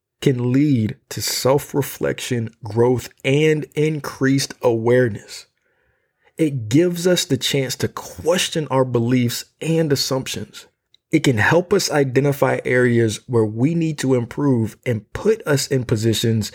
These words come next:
of a better vantage point with heightened perspective.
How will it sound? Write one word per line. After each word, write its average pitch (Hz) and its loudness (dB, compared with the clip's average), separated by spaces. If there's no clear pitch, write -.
of 117 2
a 110 2
better 147 4
vantage 135 2
point 110 0
with 110 0
heightened - -2
perspective. - -4